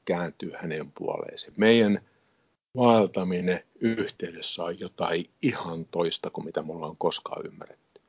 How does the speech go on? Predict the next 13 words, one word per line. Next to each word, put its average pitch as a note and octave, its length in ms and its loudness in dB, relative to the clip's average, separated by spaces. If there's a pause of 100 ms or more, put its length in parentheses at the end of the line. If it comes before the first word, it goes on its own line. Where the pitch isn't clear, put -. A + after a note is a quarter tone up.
(640)
Aikaisemmin A#2 520 8
se A2 80 2
oli, F#2+ 240 4 (280)
kun - 100 -8
mä F#2 100 0
vähän F2 220 0
karrikoin F2 580 2
sitä, - 340 -6
että - 280 -10 (720)
multa G#2+ 260 4
on F#2+ 60 8
avaimet G2 440 6
hävinnyt, F2+ 520 0